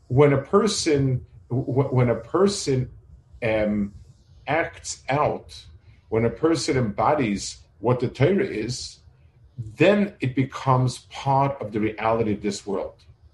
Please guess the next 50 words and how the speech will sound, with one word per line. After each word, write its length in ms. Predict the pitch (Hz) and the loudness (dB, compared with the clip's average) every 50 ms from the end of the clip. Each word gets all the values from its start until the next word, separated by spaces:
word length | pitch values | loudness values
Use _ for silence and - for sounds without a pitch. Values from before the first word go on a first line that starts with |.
| _ _ _ _ _ _ _ _ _ | _ _ _ _ _ _ _ _ _
And 140 | 107 117 123 | -2 2 2
that's 340 | 147 165 170 - - - 139 | 4 2 2 0 -4 -4 -2
why 540 | 127 127 131 131 127 123 120 120 117 110 113 - - - - _ - - 123 | 2 4 4 4 6 4 4 2 0 -2 -4 -10 -18 -20 -20 _ -16 -12 -6
th-, 140 | 123 127 - | -6 -6 -2
that's 400 | - 120 113 113 - - - - | 0 0 0 0 0 -4 -8 -6
what, 220 | - 104 - - | -6 -8 -6 -4
that's 220 | - 104 98 - - | -4 -4 -4 -4 -6
what 120 | 107 - | -8 -4
Kiddush 240 | - - 143 127 123 | -2 -2 0 0 0
Hashem 360 | 139 131 - - 143 135 131 | -2 -2 0 2 2 4 4
is. 420 | 127 127 123 117 110 - - - - - - - - - | 2 2 0 0 -2 -6 -10 -12 -18 -20 -20 -20 -6 0
That's 340 | 113 120 120 117 - - 123 | 0 0 2 0 -4 -4 0
what 340 | 120 117 113 113 113 - - - - | 2 4 4 4 0 -6 -12 -8 -6
everything 380 | 165 190 196 131 - 117 101 | -2 0 0 0 0 0 -2
is. 240 | 90 78 - - - - - - - - - | -2 -4 -8 -12 -16 -18 -20 -20 -14 -8 -8
If 120 | - - | -2 0
I 120 | 147 143 139 | 2 2 2
tell 240 | - 180 180 170 | 2 2 2 2
a 80 | 151 - | 2 2
person 400 | - 156 151 147 131 - 143 135 | 4 4 4 4 4 0 0 2
that 180 | 123 113 - - | 2 2 2 0
there's 180 | - 104 104 | -2 -4 -2
nothing 380 | 110 123 131 131 131 - 127 117 | 0 0 0 0 0 -2 -4 -2
in 0 | |
the 40 | 113 | -2
world 200 | 120 110 - 117 | -2 -2 0 0
more 180 | 113 110 110 | 0 0 0
Hakadosh 360 | - 110 - 117 101 101 - | -2 -4 -4 -4 -6 -6 -6
Baruch 180 | - 92 92 90 | -6 -6 -6 -4
Hu, 200 | - 139 135 - - - | -4 -6 -6 -6 -10 -16
it's 80 | - - | -6 0
very 180 | 170 170 175 | 2 2 4
nice, 360 | 175 165 151 - - - - | 4 2 0 -2 -4 -8 -14
deserves 460 | - - 113 104 101 127 123 110 98 - | -10 -8 -6 -2 0 0 0 0 -2 -2
a 40 | 104 | -2
nod 320 | 98 95 104 110 113 110 | 0 0 2 2 2 0
or 80 | 107 98 | 0 -4
two, 220 | - - 107 95 | -6 -6 -6 -6
and 80 | 95 101 | -4 -6
that's 180 | 92 87 - | -6 -6 -6
it. 160 | - - - - - - _ - - - - - _ _ _ _ _ _ | -8 -10 -10 -12 -18 -20 _ -20 -20 -20 -20 -20 _ _ _ _ _ _
But 120 | - 131 160 | 0 0 0
if 80 | 151 | 2
a 60 | 156 139 | 0 0
person 440 | - 180 190 196 196 - 180 131 | 4 4 4 4 4 0 -4 -6
gives 260 | - - 147 151 135 139 | -2 -2 -2 0 2 2
up 180 | 151 131 - 131 | 2 2 2 -2
his 100 | 101 113 | -2 0
life 540 | 107 113 139 156 135 - - - - _ _ _ _ _ _ _ _ _ _ _ _ - | 2 2 2 0 -2 -6 -10 -18 -20 _ _ _ _ _ _ _ _ _ _ _ _ -4
because 500 | 120 117 - - - 120 113 113 - | -4 -4 -2 0 2 2 2 2 0